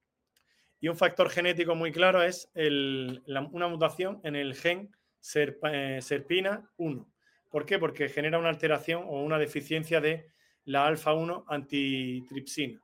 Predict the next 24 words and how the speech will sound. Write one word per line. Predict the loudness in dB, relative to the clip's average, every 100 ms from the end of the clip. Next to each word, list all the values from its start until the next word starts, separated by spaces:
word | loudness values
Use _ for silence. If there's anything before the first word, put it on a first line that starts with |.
| _ _ _ _
Con | -2 2
lo | 4
cual | 4 4
es | 4 2
el | 0
único | 0 0
factor | 2 0 0 0
genético | 0 -2 0 -2
que | -2
está | -4 0
claramente | 2 2 0 -2 -4
relacionado | -2 -2 -2 -4 -4 -4 -8 _ _ _ _
con | 2 4
la | 4
epoc. | 4 2 -2
También | -4 2
habrá | 4 6
otros, | 6 2 0
pero | 0 0
no | -2
está | -2 -4
tan | -4
claro | 0 2 2
ni | -2 -6 -8 -10